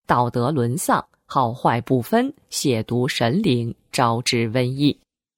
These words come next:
在古时，瘟疫流行，明白人都知道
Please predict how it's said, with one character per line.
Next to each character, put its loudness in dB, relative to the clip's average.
在 2
古 2
时， 0
瘟 2
疫 0
流 0
行， 0
明 2
白 2
人 -2
都 0
知 -2
道 0